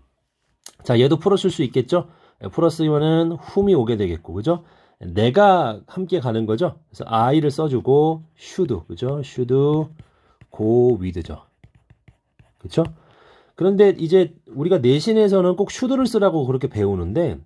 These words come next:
조동사는 양념이거든요. 양념. 여기가 should가 올 수도 있고 뭐 have to가 올 수도 있고 can이 올 수도 있는 거예요. may가 올 수도 있는 겁니다. 조동사는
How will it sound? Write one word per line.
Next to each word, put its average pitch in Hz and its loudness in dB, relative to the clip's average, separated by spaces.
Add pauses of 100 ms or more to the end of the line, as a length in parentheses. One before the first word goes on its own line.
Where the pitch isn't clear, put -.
(400)
조동사는 185 2
양념이거든요. 107 -2
양념. 67 -12
여기가 185 -2
should가 254 -2
올 202 4
수도 - -10
있고 95 -10
뭐 170 -10
have 226 -2
to가 160 -2
올 117 2
수도 - -14
있고 113 -10
can이 262 -2
올 226 4
수도 - -8
있는 95 -6
거예요. 73 -10 (440)
may가 165 2
올 156 2
수도 - -10
있는 101 -4
겁니다. 73 -12 (480)
조동사는 139 0